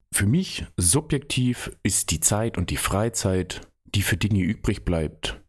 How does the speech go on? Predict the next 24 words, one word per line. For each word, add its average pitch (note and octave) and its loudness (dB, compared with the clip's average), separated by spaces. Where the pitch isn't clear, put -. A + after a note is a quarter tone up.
immer G2 2
knapper D#2 -2
geworden C2 -6
in E2+ 2
den E2 2
letzten D2+ -2
Jahren. B1+ -4
Aber F2+ 0
wie G#2 0
kann A#2+ 0
das A2+ -2
sein? G2 -4
Wie G#2+ 0
kann B2 0
ich C#3 -2
auf G2+ -2
der F#2 0
einen A2+ 0
Seite G2+ 0
immer A#2+ 0
mehr G#2 0
Zeit F#2 0
sparen F2+ 0
und - -4